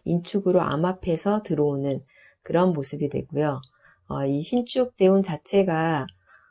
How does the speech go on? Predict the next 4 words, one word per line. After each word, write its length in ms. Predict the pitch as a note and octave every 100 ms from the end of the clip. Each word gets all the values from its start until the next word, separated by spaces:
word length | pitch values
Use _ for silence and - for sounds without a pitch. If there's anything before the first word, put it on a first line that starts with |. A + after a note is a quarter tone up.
| _ _ _
어, 220 | - -
원국의 800 | - D#3 G3 A3+ G#3+ G#3+ G#3+ G#3+ G#3 - _
이 240 | - F3+
해수에는 960 | B3+ C4 B3+ A#3 G#3+ F#3 F#3 F#3+ D3+